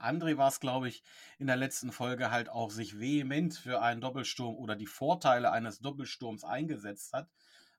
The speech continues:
Ähm, die Herausnahme von Fallett hat mich ein bisschen überrascht, damit habe ich tatsächlich nicht gerechnet.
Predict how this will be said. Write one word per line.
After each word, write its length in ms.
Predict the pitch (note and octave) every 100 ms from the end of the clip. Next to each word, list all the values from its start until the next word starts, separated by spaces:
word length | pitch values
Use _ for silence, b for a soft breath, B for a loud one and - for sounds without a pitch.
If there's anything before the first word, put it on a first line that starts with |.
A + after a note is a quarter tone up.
| -
Ähm, 300 | A#2+ B2 A#2+ _ _ _ -
die 240 | A#2+ A#2+
Herausnahme 540 | A2+ A2+ B2+ C#3+ C3 B2+
von 160 | C3
Fallett 300 | C3 B2 D3
hat 120 | D3+
mich 140 | C3 B2+
ein 80 | C3+
bisschen 240 | - C3+
überrascht, 400 | B2 A#2+ D#3 -
damit 160 | C3 C3
habe 120 | B2+
ich 60 |
tatsächlich 420 | C3 A2+ B2 A#2 A2
nicht 160 | D3
gerechnet. 560 | D#3+ D3 D#3+ E3 E3